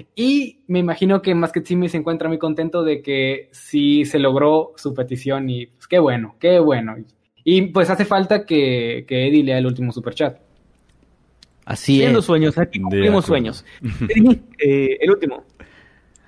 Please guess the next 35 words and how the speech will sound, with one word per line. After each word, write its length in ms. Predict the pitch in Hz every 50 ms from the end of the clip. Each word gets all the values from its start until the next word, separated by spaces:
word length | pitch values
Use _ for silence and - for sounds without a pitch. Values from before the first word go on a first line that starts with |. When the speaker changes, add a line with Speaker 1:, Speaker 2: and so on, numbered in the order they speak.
| _ _ _
Speaker 4:
Manuela 440 | - 98 95 95 104 120 147 - -
Ramos 420 | 123 113 107 104 104 107 101 95
manda 240 | 101 104 104 98 101
dos 220 | 101 110 117 113
dólares 440 | 113 117 113 117 117 120 110 - - -
y 100 | 101 95
manda 260 | 95 95 98 101 104
un 140 | 107 107 101
sticker 380 | - - 127 - - 139 117
de 80 | 98 107
un 100 | 110 104
zorrito 640 | - 107 98 101 120 110 - 139 131 123 - - _
con 400 | - - 98 98 98 98 92 - _ _ _ _
el 160 | - 92 90
dedo 200 | 90 98 104 107
hacia 220 | 107 104 - 98 92
arriba, 380 | 82 85 82 76 71 78 - _ _ _ -
apuntando 500 | 92 - - 98 90 80 101 110 107 104
hacia 160 | 95 - 90
el 80 | 85
cielo. 340 | - - 92 82 82 85 85 - - - 220 214 214 - - - - 190 160 - _ -
Speaker 1:
Espero 320 | - - - 170 175 190
que 80 | 160 156
sea 120 | 180 175
Speaker 2:
Ah, 180 | 180 - 139 127
Speaker 1:
tu 60 | 131
Speaker 2:
ok. 60 | 123
Speaker 1:
lugar. 180 | 127 120 - -
Speaker 4:
Gracias. 460 | - - 110 104 113 113 110 110 110 107 - - - - - 254 - 254 233 - - - _ - - - 202 202 208 - 196 - - _ _
Speaker 3:
<laughs> 560 | - 233 - 226 220 220 214 202 214 214 185 - - - _ _ _ _ _ _ _ _ _ _ _ _ _ _ _ _ _ _ _ _ _ _ _ _ _ _ _ _
Muy 120 | 214 208 180
bien, 180 | 170 165 147
Speaker 2:
Eh, 60 | 147
Speaker 3:
muchas 260 | 185 196 - 156 190 175
gracias. 360 | 185 185 185 196 185 -